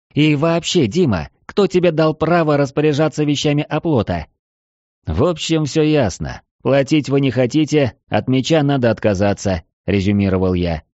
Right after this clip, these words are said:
«С магистром, честно говоря, работать проще. Он, по крайней мере, не отказывается от своих слов». Наступила напряженная тишина. Елена буравила взглядом, об который смело можно было бы зажигать спички.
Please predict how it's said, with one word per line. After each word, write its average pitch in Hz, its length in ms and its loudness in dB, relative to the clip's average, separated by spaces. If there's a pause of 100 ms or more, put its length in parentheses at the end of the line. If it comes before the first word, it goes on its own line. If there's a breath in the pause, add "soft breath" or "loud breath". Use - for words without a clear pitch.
(520)
«С - 100 -8
магистром, 151 600 0
честно 135 340 0
говоря, 135 380 2
работать 127 440 0
проще. 113 520 -2 (160)
Он, 143 240 0
по 139 100 0
крайней 135 380 2
мере, 135 260 2
не 127 140 0
отказывается 104 760 -2
от 92 100 -2
своих 90 300 -2
слов». 82 380 -6 (720)
Наступила 104 600 -2
напряженная 120 720 0
тишина. 107 540 -4 (640)
Елена 120 460 2
буравила 113 560 2
взглядом, 120 640 -2
об 107 200 -10
который 117 500 0
смело 110 440 -2
можно 107 360 0
было 101 240 0
бы 101 140 -2
зажигать 90 480 -4
спички. - 560 -10